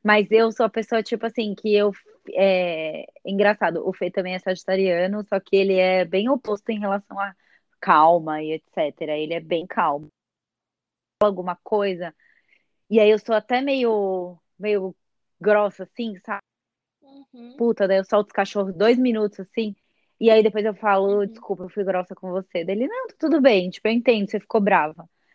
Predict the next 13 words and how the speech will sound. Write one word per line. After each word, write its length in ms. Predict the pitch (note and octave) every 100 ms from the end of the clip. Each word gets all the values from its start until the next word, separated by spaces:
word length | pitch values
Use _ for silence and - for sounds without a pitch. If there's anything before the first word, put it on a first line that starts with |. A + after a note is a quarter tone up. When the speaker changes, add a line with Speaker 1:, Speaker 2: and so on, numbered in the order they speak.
| _ _ _
Speaker 1:
E, 680 | - G#3 G#3 G3+ G3+ G3 F#3+
Speaker 2:
Uhum. 260 | A#3+ A#3+ D4+ -
Speaker 1:
e 140 | A3+
aí 600 | G#3+ G#3+ A3 A#3 A#3+ A#3 _ _ _ _ _ _
você 320 | G3 A#3 B3 A3+ _
começa 300 | B3 A#3+ C4
a 20 |
perceber 480 | - A3 - G3 G3+
isso, 300 | F3+ E3+ F#3
né? 200 | F#3+ F#3+
Também, 340 | - G#3 A3 A3+
até 180 | F#3+ G#3
porque, 540 | G#3 G3+ - F3 D3